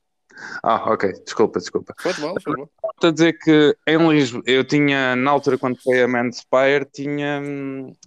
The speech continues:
Speaker 1: conheci um, pelas redes, um barbeiro chamado Rui, Rui Ferreira, da, o dono da Lucky Bastard Barbershop,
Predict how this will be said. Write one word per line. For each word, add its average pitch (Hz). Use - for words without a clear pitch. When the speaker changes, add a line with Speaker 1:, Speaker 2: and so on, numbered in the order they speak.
Speaker 1:
conheci 151
um, 135
pelas 147
redes, 123
um 123
barbeiro 107
chamado 101
Rui, 123
Rui 113
Ferreira, 117
da, 107
o 104
dono 104
da 101
Lucky 101
Bastard 104
Barbershop, 101